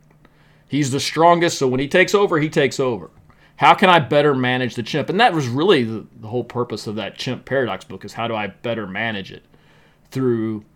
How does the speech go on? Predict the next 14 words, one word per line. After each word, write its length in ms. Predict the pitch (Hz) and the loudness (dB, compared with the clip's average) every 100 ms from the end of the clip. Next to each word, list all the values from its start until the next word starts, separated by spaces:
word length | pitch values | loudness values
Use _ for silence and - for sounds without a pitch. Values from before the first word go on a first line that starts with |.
| _ _ _ _ | _ _ _ _
using 380 | - 151 147 135 | -2 0 0 -2
my 420 | 120 117 113 104 104 - | -2 -2 -2 -4 -10 -8
logical 560 | 123 135 123 120 120 | -2 2 2 -2 -10
human 340 | 104 143 143 120 | -10 -6 -4 -6
part 420 | - 110 101 - _ _ _ - | -6 -8 -8 -12 _ _ _ -16
to, 360 | - 127 110 92 _ _ _ _ _ _ _ | -8 -6 -6 -8 _ _ _ _ _ _ _
one, 400 | 120 127 123 123 | -6 -2 -2 -2
be 160 | 117 117 | -2 -2
more 320 | 120 120 120 | -2 -2 -2
in 80 | 113 | -4
charge, 480 | - 120 117 117 | -2 0 0 0
and 80 | 113 | -2
number 240 | 117 113 107 | -6 -6 -8
two, 420 | - 147 139 | -4 0 0